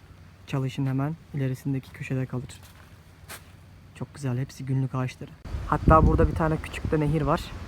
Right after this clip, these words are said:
Sahilde böyle. Karşıda Kızılada. Sol tarafta direkt karşıdaki Fethiye. Burası da Çalış oluyor. Şimdi gidip uygun bir yer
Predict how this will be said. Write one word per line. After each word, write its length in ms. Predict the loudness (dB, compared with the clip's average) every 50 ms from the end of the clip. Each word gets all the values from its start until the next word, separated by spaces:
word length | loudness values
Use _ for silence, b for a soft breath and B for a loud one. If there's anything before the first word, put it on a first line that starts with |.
| -12 -12 -12 -10 -12 -12 -12 -12 -14 -14 -14 -14 -4 -2
Sahilde 500 | 0 2 2 2 0 0 0 0 -2 -2
böyle. 320 | -2 -2 0 0 -2 -2 -4 -6 -10 -14 -14 -14 -16 -14 -12 -12 -12 -12 -14 -16 -16 -16 -16 -16 -18 -18 -16 -12 -8
Karşıda 360 | -8 -6 -6 -4 -4 -4 -4
Kızılada. 540 | -4 -6 -4 -4 -2 -2 0 0 0 0 0 -2 -8 -12 -12 -12 -14 -14 -12 -8 -8 -6 -4 -4 -4 -4 -4 -4 -2 -2
Sol 180 | 0 0 0
tarafta 520 | 0 0 0 2 2 0 0 0 0 0 0 -2 -6 -10 -10 -6 -6 -6 -6 -6 -8 -8 -4 -2
direkt 240 | -2 -2 0 0
karşıdaki 380 | 0 0 0 2 2 2 2 2
Fethiye. 520 | 0 4 4 4 4 4 0 0 0 -2 -2 -4 -4
Burası 260 | -2 -4 -4 -4 -6
da 100 | -6 -2
Çalış 280 | 0 0 0 2 0 0
oluyor. 320 | -2 -2 0 0 2 2 4 4 4 2 2 2 0 0 -2 -4 -8 -8 -10 -10 -8 -10 -10 -10 -12 -14 -16 -18 -18 -18 -18 -18 -20 -18 -16 -16 -16 -10 -6
Şimdi 220 | -4 -2 -2 0
gidip 160 | 0 0 -2 -2 -4 -6 -8 -6
uygun 340 | -6 -4 -4 -2 -2 0 0
bir 40 | 2
yer 180 | 0 0 -2